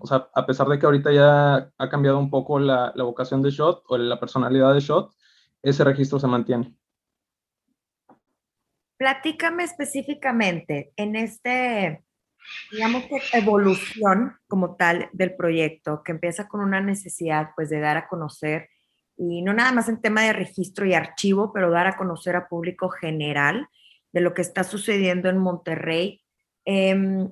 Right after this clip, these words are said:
Speaker 2: esta pregunta va un poco como el contenido que ustedes van desarrollando o que han em-, ido evolucionando en shot, ¿se va perfilando a su tipo de público? O platíquenme un poquito más sobre estas capas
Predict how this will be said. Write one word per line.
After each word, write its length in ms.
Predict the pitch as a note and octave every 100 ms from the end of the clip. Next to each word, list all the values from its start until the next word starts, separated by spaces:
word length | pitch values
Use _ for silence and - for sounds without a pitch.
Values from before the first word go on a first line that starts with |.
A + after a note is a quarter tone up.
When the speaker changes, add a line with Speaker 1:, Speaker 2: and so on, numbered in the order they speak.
| _
Speaker 2:
esta 300 | A3+ A3+ C4
pregunta 320 | B3 A#3 A3+ A3
va 100 | A3
un 140 | G#3+
poco 520 | A3 G#3+ A3 A3+ - -
como 640 | G3 F#3 F3+ F3 - _ _ _ _ _
el 180 | G#3+ G#3
contenido 640 | G#3+ G#3+ A3 A3+ A#3 B3+ B3+
que 120 | B3
ustedes 440 | F#3+ A3+ A3 G3+
van 180 | G3+ G3
desarrollando 720 | G3 G#3 G3 E3+ E3 E3 D#3+
o 100 | D#3
que 100 | F3
han 160 | E3 F3
em-, 160 | F3
ido 340 | - F#3+ F#3 F#3
evolucionando 840 | F3+ E3+ D#3 - D3+ D3 D3+ D3+
en 160 | D3+ D3
shot, 380 | - D3+ E3 - _ - - -
¿se 200 | - G3+
va 180 | F#3+ F#3+
perfilando 680 | A3 A3 A3 F#3 F3+ F#3+ G#3
a 60 | E3+
su 140 | -
tipo 300 | - F3 -
de 100 | F#3+
público? 680 | F#3 F3 E3+ F#3 F#3+ C#4 F4 - - _ -
O 600 | G3 F#3+ F#3 F3+ F3 E3+
platíquenme 680 | G#3+ G3+ G#3 B3 - C#4 C#4
un 180 | C4 A#3+
poquito 400 | C4 B3+ A#3+ A#3
más 360 | A3 G3+ G#3 -
sobre 600 | - - F#3+ F3+ F#3 -
estas 360 | F#3 F#3+ A3+ -
capas 720 | - G#3 G3+ C4+ D#4+ - -